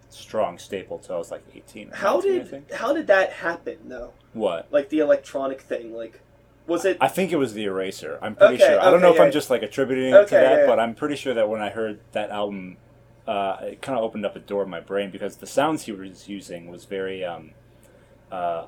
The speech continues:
Speaker 1: like, I could hear them, like, if I, like, punched a wall or something, like, that could be the bass or something.
Speaker 2: Yeah.
Speaker 1: Like, that's when it started clicking. I was like, "Oh, all these sounds are, like,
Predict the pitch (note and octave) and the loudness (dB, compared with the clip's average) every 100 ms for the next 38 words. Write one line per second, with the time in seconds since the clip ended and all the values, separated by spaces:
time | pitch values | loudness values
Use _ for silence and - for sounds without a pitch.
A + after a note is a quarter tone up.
0 | - G2+ G#2+ G#2+ G2+ - A#2+ B2+ B2 G#2 | -8 -8 -8 -12 -12 -14 -6 -4 -2 -4
1 | F2+ F2 F2 F#2 F#2 G2 F2 D#2+ - _ | -8 -10 -14 -12 -10 -8 -8 -8 -12 _
2 | _ - G#2 - F#2+ E2+ F2 F2 D#2 - | _ -12 -12 -12 -10 -6 -4 -4 -8 -12
3 | D#2 C#2+ C#2 E2+ D2 - - - - - | -16 -18 -12 -12 -12 -16 -20 -18 -14 -14
4 | - - - D#3 F3 D3 - - - A#2 | -16 -20 -14 -4 0 0 0 -4 -4 -6
5 | G2 G#2+ D#2+ - G2+ E2+ E2 F2 - A#2+ | -10 -8 -8 -10 -16 -16 -18 -16 -8 -4
6 | F#2+ A2+ G#2 - A2 A2 F#2+ F2+ D#2+ | -2 -4 -6 -8 -8 -8 -8 -8 -8